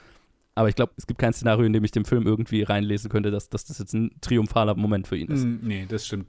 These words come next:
Speaker 2: das stimmt auf jeden Fall. Das ist halt eher so, okay, an diesem Punkt ist seine Obsession wieder,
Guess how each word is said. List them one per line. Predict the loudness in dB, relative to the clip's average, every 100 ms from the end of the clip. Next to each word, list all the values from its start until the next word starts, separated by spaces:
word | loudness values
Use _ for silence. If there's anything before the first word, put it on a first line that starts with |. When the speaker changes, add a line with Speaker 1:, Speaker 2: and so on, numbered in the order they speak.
| -8
Speaker 2:
das | -8
stimmt | -4 -4 -2
auf | -4
jeden | -6
Fall. | -6 -6
Das | -2
ist | -2
halt | 0
eher | 0
so, | 0 0 0
okay, | -2 -2 -2
an | -4 -6
diesem | -4 -4
Punkt | -2 -2 -2
ist | -2
seine | -2 -2
Obsession | -4 -4 -2 -2
wieder, | -2 -2 -4